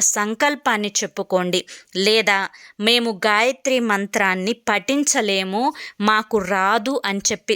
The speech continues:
అనుకునేవారు మొబైల్లోనైనా కానీ పెట్టుకొని వినడానికి ప్రయత్నించండి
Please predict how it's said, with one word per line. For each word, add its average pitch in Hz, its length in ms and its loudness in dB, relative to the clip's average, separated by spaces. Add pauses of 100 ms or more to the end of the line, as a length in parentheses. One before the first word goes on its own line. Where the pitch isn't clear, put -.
(120)
అనుకునేవారు 196 840 0 (480)
మొబైల్లోనైనా 226 1040 2
కానీ 202 320 0 (100)
పెట్టుకొని 240 680 0
వినడానికి 214 720 0 (100)
ప్రయత్నించండి 196 320 0